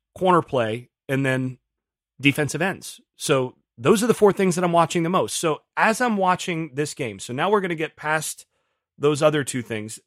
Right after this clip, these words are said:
If we're looking at what I'm actually gonna be watching closely,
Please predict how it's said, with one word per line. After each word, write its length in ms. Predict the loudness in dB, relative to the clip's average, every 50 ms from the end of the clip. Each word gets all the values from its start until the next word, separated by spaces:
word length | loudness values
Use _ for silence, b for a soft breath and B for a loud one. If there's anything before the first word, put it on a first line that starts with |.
| _ _ _ _ _ _ _ _ _ _ _ _ _ _ _ _ _ _
If 160 | -14 -8 0 2
we're 160 | 2 2 4
looking 340 | 4 2 2 2 0 -2 -2
at 100 | -2 0
what 200 | 2 4 4 4
I'm 160 | 4 4 4
actually 320 | 2 2 0 -2 -4 -4
gonna 140 | -2 -2 -2
be 120 | -4 -6
watching 680 | -6 -8 -6 -2 0 2 2 0 0 -4 -8 -10 -12 _ _ _
closely, 640 | -14 0 4 4 4 4 2 -2 -6 -8 -10 -16 _